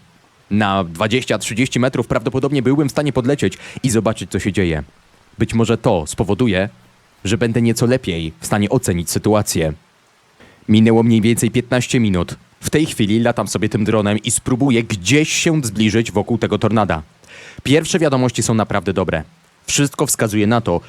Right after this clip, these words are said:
że tornado idzie w stronę lasu. Tak mi się przynajmniej wydaje. Nie będę w stanie podlecieć zdecydowanie bliżej, ponieważ wtedy będzie mnie po prostu mogło zdmuchnąć.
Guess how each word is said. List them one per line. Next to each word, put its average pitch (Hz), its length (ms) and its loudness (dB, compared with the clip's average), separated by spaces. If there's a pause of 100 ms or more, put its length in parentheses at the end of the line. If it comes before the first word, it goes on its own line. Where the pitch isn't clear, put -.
że 113 220 2
tornado 113 640 0 (200)
idzie 147 300 2
w - 60 -6
stronę 95 360 0
lasu. 104 460 0 (520)
Tak 120 180 -2
mi 113 80 -2
się 98 160 0
przynajmniej 95 380 -2
wydaje. 90 380 0 (340)
Nie 123 140 2
będę 143 240 2
w - 40 -4
stanie 104 240 -2
podlecieć 107 400 0
zdecydowanie 107 540 0
bliżej, 107 360 2
ponieważ 123 360 2
wtedy 151 260 2
będzie 160 220 2
mnie 170 180 2
po 180 140 0
prostu 180 320 0
mogło 120 280 2
zdmuchnąć. 87 600 -2